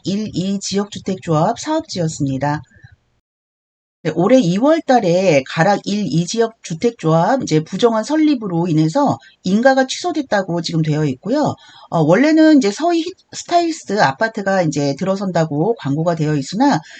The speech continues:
지금, 어, 송파구청이 직권으로 가락 일, 이, 이 지역 주택조합을 취소했다고 지금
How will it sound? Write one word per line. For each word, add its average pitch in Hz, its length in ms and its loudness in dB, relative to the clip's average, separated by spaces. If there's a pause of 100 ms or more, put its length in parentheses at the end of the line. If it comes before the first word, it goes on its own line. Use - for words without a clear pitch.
(140)
지금, 180 460 2 (100)
어, 113 400 0 (380)
송파구청이 202 1120 0
직권으로 190 840 0 (200)
가락 185 420 0
일, 196 220 -4
이, 190 240 -4 (140)
이 185 180 -4
지역 220 240 0
주택조합을 175 680 -2
취소했다고 214 880 -2
지금 151 440 0